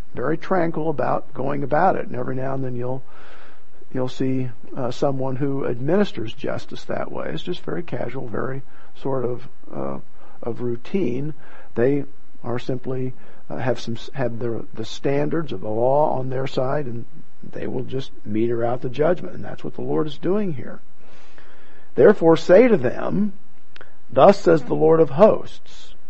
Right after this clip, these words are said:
Return to me,' says the Lord of hosts, 'and I will return to you,' says the Lord of hosts." There couldn't be, uh, a stronger indication here of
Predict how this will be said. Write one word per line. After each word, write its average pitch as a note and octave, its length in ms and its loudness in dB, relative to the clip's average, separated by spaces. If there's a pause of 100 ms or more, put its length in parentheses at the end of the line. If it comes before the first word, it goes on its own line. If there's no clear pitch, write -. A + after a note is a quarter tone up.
(360)
Return G#3 600 2
to C3 60 0
me,' G#2 240 -2
says A2+ 300 0
the - 80 -2
Lord G#2+ 280 -2
of G2 100 -2
hosts, - 640 -2 (580)
'and C3 120 2
I D#3+ 140 6
will F#3 100 6
return D#3+ 480 2
to E3 60 2
you,' G#3+ 460 2 (320)
says C3+ 260 0
the A#2+ 80 -2
Lord A#2 220 0
of G2 80 -2
hosts." A#2+ 260 -2
There - 80 -2
couldn't G#3+ 340 2
be, D#3+ 320 0 (500)
uh, A2+ 400 2 (400)
a - 80 -2
stronger E3 480 2
indication D#3 600 2
here - 480 -2 (500)
of C#3 520 4